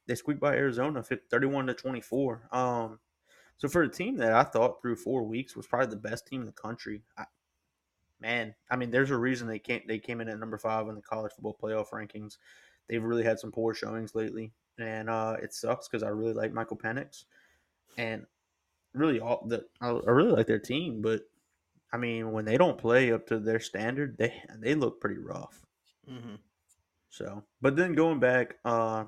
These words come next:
Speaker 1: if, if you want your offense to get on track, the perfect team to play is U S C, um, who's now seven and two, and really they probably should have lost to California this past weekend. That would've been three straight L's for 'em,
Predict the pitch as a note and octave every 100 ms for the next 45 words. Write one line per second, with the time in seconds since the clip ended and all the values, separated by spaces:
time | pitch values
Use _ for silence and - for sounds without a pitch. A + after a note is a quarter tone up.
0 | A2+ _ _ - _ - A#2+ - - -
1 | A2+ C3 D3+ C#3+ C3+ C3+ C3 B2+ A#2+ B2
2 | A#2 - A#2+ A#2+ - B2+ C3 B2 - B2
3 | A2+ - A2+ G#2+ A2 G#2+ G#2 - F3+ F3
4 | E3+ - - - - - _ A#2 A2+ A2
5 | G#2+ G#2+ - _ _ - B2 A#2 A2 -
6 | A2 G#2+ G#2 - B2 A2 A#2 B2+ A2+ G#2+
7 | C3 C3+ G#2+ G#2 A2 G#2+ G#2+ A2+ A2 -
8 | D#3 C3+ G#2+ - G#2+ G#2+ G#2+ G#2+ G#2+ G#2+
9 | _ _ _ _ _ _ _ _ _ _
10 | _ _ _ _ _ G#2+ B2 A#2+ A2+ A#2
11 | C#3 C3+ C3+ C3 B2 A#2 A2 A2 G#2+ G#2+
12 | G#2